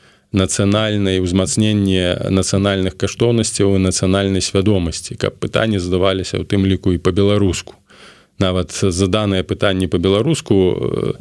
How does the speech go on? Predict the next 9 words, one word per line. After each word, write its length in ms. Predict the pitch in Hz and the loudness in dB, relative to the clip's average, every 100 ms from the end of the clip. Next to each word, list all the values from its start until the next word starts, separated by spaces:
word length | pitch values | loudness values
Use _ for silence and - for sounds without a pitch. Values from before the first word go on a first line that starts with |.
| - - | -12 -10
з 120 | - - | -6 -2
памылкамі, 800 | 98 107 151 147 - 98 98 92 - - - 135 135 | 0 0 0 0 -2 -2 0 -2 -6 -20 -4 -2 0
але 380 | 117 107 110 107 | 0 0 2 0
гэта 240 | 107 110 104 | 0 -2 -4
сведчанне 480 | 117 113 - 104 | -4 -4 0 -2
памкнення 560 | 95 101 95 113 113 104 | 0 -2 0 0 2 2
ўсё 220 | 95 104 | 0 0
ж 80 | 101 | -2
такі 320 | - - 95 | -4 -2 -2